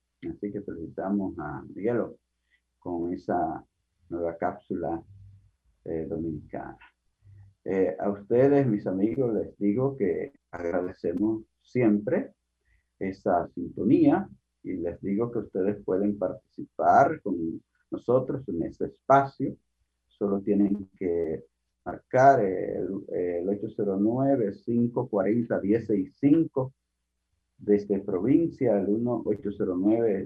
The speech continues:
diez seis cinco desde los Estados Unidos, el uno ocho tres tres, seis diez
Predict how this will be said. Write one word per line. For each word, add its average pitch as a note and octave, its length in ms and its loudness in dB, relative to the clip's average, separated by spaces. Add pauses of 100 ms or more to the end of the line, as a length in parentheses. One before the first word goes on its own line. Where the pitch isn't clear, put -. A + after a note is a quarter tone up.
diez G2 320 -2
seis F#2+ 320 -6
cinco C#3 520 -2
desde F2 320 -6
los E2 160 -4
Estados E2 640 -6
Unidos, C3+ 480 4 (640)
el E2 300 -2
uno A#2 420 0
ocho A#2 320 -2 (220)
tres A#2+ 440 -2
tres, A2 400 0 (520)
seis A#2+ 320 2
diez A#2+ 420 2